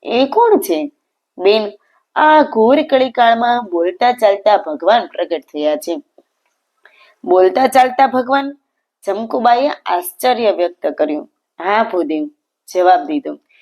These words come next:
"પણ ભૂદેવ, તો ઘોર કળિયુગમાં ભગવાન પ્રગટ હોય?" ત્યારે ભૂદેવ બોલ્યા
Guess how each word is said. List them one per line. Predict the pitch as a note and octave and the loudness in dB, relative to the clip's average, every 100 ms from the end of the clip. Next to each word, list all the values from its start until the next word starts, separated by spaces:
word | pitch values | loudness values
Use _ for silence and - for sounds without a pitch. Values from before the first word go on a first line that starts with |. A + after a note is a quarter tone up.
| _ _ _ | _ _ _
"પણ | D4+ E4 C#4+ | 2 4 4
ભૂદેવ, | C4 C4+ D4 D4 | 2 2 2 2
તો | D4 C#4+ C#4+ | 2 4 4
ઘોર | C4+ G3 F#3+ | 2 2 2
કળિયુગમાં | G#3+ A3+ A3+ A#3+ A#3 A#3+ B3+ | 2 2 2 0 0 -2 -2
ભગવાન | - G#3 G3+ | 0 0 0
પ્રગટ | F#3+ F#3+ G3 D#3+ D3+ | 0 2 0 -2 -2
હોય?" | E3+ A#3 F4+ _ _ _ _ _ _ _ _ _ _ _ _ _ _ _ _ _ _ _ _ _ _ | 2 2 0 _ _ _ _ _ _ _ _ _ _ _ _ _ _ _ _ _ _ _ _ _ _
ત્યારે | G#3 G#3+ | 2 2
ભૂદેવ | A3 F#3 F#3 G3 | 2 0 2 2
બોલ્યા | F#3+ A3 F#3+ | 2 0 0